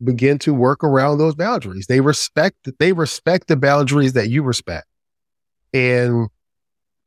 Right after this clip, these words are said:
if you don't put those boundaries in there, you may be doing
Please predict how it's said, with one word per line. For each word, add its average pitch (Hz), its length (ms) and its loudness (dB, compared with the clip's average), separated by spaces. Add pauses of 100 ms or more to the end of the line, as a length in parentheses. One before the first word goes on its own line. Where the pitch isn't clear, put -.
(200)
if 120 160 0
you 156 160 4
don't 156 460 0
put 147 200 0
those 131 200 2
boundaries 120 480 0
in 135 200 0
there, 120 160 0
you 123 140 2
may 139 160 2
be 135 160 -4
doing 120 460 -4